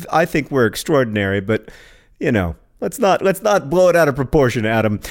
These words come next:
Anyway, sometimes I feel like the only way to have an impact on the world at large is to first become rich and then use my fiscal power to help people or influence government.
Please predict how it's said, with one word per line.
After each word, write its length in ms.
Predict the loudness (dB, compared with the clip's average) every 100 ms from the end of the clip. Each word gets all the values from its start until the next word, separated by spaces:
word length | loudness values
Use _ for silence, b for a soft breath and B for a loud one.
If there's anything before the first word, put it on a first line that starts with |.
| B B
Anyway, 280 | 2 2 2
sometimes 420 | 0 0 0 0
I 60 | -2
feel 180 | 0
like 120 | 0 2
the 100 | 0
only 180 | 2
way 140 | 2 2
to 80 | 2
have 120 | 0
an 100 | -2
impact 420 | -4 0 0 0
on 60 | -2
the 80 | -2
world 260 | 0 0
at 100 | 0 2
large 260 | 0 0
is 100 | -6
to 80 | -8
first 340 | -2 -2 0 -2
become 280 | -2 -2
rich 220 | 0 0 0
and 140 | 0
then 100 | 0
use 260 | 0 -2 0
my 140 | -2
fiscal 380 | -2 -4 -2 -2
power 320 | 2 2 0
to 120 | 0
help 220 | 0 -2
people 240 | -4 -2 0
or 80 | 0
influence 480 | 0 -2 -2 -4 -2
government. 460 | -2 -2 -6 -8